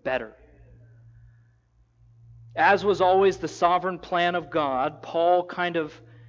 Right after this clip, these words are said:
stumbles into a rare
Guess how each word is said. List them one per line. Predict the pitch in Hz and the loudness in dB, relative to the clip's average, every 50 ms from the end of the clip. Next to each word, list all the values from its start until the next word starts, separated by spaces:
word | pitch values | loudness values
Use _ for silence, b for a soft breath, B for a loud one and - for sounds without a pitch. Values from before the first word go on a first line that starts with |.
| B B B B B | B B B B B
stumbles | - - - - - - - - 202 208 214 202 202 190 175 - | -18 -16 -14 -14 -14 -10 0 0 2 2 2 2 0 0 0 -2
into | 185 190 185 175 180 - - 143 139 151 - | -4 -4 -4 -6 -10 -8 -8 -8 -8 -6 -4
a | 160 170 160 151 | -2 -2 -2 -2
rare | 139 135 131 135 143 160 175 190 202 226 233 247 254 269 262 | -4 -8 -8 -6 -2 0 0 2 2 2 2 2 0 -2 -4